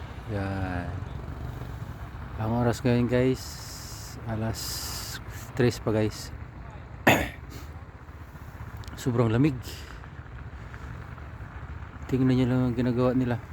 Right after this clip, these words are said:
Tapos nag-ano sila dyan, nag, nag-fire. Nag-ano sila ng ano dyan. Parang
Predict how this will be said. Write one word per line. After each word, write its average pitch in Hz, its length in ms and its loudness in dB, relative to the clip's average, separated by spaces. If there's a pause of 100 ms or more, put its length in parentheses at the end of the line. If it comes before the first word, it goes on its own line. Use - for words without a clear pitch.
(680)
Tapos - 400 0
nag-ano 127 240 6
sila 123 240 4
dyan, 117 240 4 (160)
nag, 107 240 2 (3000)
nag-fire. 110 480 4 (160)
Nag-ano 120 320 0
sila 123 160 4
ng 120 160 2
ano 120 160 0
dyan. 113 180 2 (4000)
Parang 113 480 4